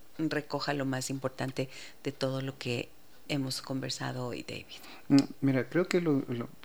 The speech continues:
Speaker 2: lo importante es, ah, primero, ¿no es cierto?, aprender a conectarnos, saber que si es que estamos en una relación, tenemos el derecho de poner en palabra cómo nos sentimos y, y, y sobre todo, tal vez, lo que deseamos. Creo que hablamos poco de lo que de verdad deseamos como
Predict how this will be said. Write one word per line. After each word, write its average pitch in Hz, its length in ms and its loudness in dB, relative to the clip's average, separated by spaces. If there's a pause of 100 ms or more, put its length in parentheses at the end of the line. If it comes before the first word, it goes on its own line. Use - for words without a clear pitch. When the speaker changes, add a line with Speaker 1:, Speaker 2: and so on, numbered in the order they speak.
(180)
Speaker 2:
lo 127 140 6
importante 135 600 8
es, - 220 4 (100)
ah, - 120 -6 (200)
primero, 131 400 10
¿no 147 60 10
es 131 80 6
cierto?, 113 240 6
aprender 107 400 4
a 110 60 2
conectarnos, 98 800 4
saber 117 320 8
que 143 120 10
si 131 120 2
es 127 60 -2
que - 100 2
estamos 123 360 8
en 104 120 8
una 107 200 8
relación, 101 500 6
tenemos 104 440 6 (560)
el 110 160 8
derecho 104 420 10
de 101 80 8
poner 104 460 4
en 101 100 4
palabra 98 500 6
cómo 104 280 2
nos 101 160 0
sentimos 98 560 0
y, - 200 -4
y, 131 220 2
y - 80 2
sobre 131 240 4
todo, 185 220 6
tal 147 140 10
vez, 151 140 4
lo 151 100 2
que 127 120 2
deseamos. 95 720 6 (640)
Creo 165 160 8
que 180 100 10
hablamos 151 360 12
poco 131 360 8
de 110 80 10
lo 95 160 6
que - 120 0
de 90 100 2
verdad 90 300 2
deseamos 98 580 4
como 87 340 2